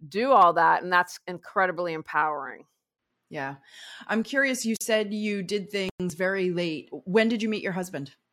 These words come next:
Speaker 1: Let's see, started the business at forty. I'm trying to think, we met at forty-two and got married at forty-three, but it was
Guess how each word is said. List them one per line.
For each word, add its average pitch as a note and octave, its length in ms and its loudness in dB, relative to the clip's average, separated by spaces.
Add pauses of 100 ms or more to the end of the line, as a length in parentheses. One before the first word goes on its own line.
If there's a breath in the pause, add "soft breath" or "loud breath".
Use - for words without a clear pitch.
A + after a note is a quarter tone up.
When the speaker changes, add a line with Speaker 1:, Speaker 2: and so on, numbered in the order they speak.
(280 loud breath)
Speaker 1:
Let's G3 200 -4
see, F#3 220 -2
started A#3 340 2
the C#4+ 80 -10
business B3+ 400 0
at A#3 100 -4
forty. G3 760 -4
I'm F3 100 -16
trying G3+ 200 -8
to G3+ 100 -10
think, G3 220 -16
we G#3+ 140 -8
met A#3+ 320 0 (100)
at F3 160 -6
forty-two C4 1000 -8 (400 loud breath)
and G3 180 -4
got G#3 180 6
married G#3 260 2
at - 100 -8
forty-three, G#3 540 -2
but F#3 140 -2
it G3 100 -2
was G3+ 260 -4